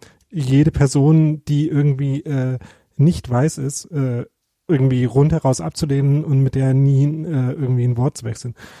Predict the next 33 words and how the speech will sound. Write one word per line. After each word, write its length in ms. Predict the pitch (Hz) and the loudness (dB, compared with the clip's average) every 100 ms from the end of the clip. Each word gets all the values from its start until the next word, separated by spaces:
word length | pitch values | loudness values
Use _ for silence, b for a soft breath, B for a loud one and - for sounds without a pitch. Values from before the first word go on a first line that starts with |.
| B | B
Ne? 200 | - 156 | 2 2
So, 260 | 180 127 127 - B B | 4 0 -4 -8 B B
so 60 | 139 | 2
ein, 240 | 127 135 | 2 0
äh, 380 | - 151 127 127 _ _ _ _ _ _ - 185 | -4 -4 -4 -6 _ _ _ _ _ _ -6 -4
äh, 80 | - - _ | -4 -12 _
und 220 | - 160 131 | 0 2 2
es 140 | - | 0
ist 120 | 175 | 0
halt 140 | 190 151 | 0 0
auch, 180 | 139 | -4
ne, 200 | 180 156 | -2 0
du 100 | 170 | 2
hast 160 | 143 - | 0 -2
gesagt, 320 | 147 139 - | -2 -2 -2
dass 160 | 143 - | -4 -4
du, 640 | 160 139 170 151 135 135 | -2 0 0 -2 -2 -2
äh, 60 | 139 _ - | -6 _ 0
bei 180 | 135 135 | 2 4
Nadim 280 | 131 139 | 6 6
Amiri, 520 | 143 135 151 165 165 - | 6 6 6 4 2 0
äh, 340 | 151 135 135 135 B B B _ | -2 0 0 -2 B B B _
irgendwie 280 | 190 139 135 | 2 4 6
nicht 200 | 139 - | 6 2
in, 380 | 180 131 131 147 | 2 4 4 2
äh, 400 | 143 131 131 135 | 0 -2 -2 -2
ähm, 520 | 180 151 123 120 123 120 _ _ b b b - | -4 -4 -2 -2 -2 -4 _ _ b b b -2
äh, 300 | 135 127 123 | 0 2 0
rassistische 480 | 123 156 - 135 127 | 0 -2 -2 -2 0
Kategorien 480 | 131 120 131 180 | 0 2 2 2
denken 320 | 165 127 120 131 | 4 2 0 0
würdest, 240 | 135 - | 0 -4
Sebastian, 440 | 131 131 - 147 | -4 -4 0 -2